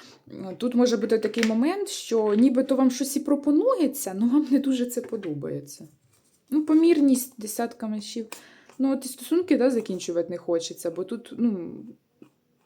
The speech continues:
може бути в будь-якому контексті, але в тому, що вам щось пропонують, що вам не дуже підходить.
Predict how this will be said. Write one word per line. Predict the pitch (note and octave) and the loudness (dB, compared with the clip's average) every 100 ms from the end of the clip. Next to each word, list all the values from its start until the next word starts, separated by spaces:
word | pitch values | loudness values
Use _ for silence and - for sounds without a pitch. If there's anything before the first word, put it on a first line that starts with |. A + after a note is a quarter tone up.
| - | -6
може | A3+ B3+ A#3+ | 0 2 2
бути | A3+ B3 | 2 -2
в | G#3+ | -2
будь-якому | B3 G#3 F3+ F3 | -2 -2 -2 -6
контексті, | F3+ F3+ F3 E3 - - | -8 -8 -4 -6 -8 -12
але | F3+ G3 | -8 -8
в | G3+ | -4
тому, | C4 A#3 | 0 0
що | G#3 G#3 | -2 -6
вам | G#3+ G#3 | -6 -6
щось | G3+ | -10
пропонують, | - G3+ G3+ A#3+ C#4 | -10 -10 -4 0 0
що | C#4 F#3 | -4 -10
вам | G3 | -8
не | F#3+ F3 | -10 -10
дуже | F#3+ F#3 | -10 -10
підходить. | F#3 - - - E3+ D3+ D#3+ | -10 -12 -12 -8 -6 -6 -10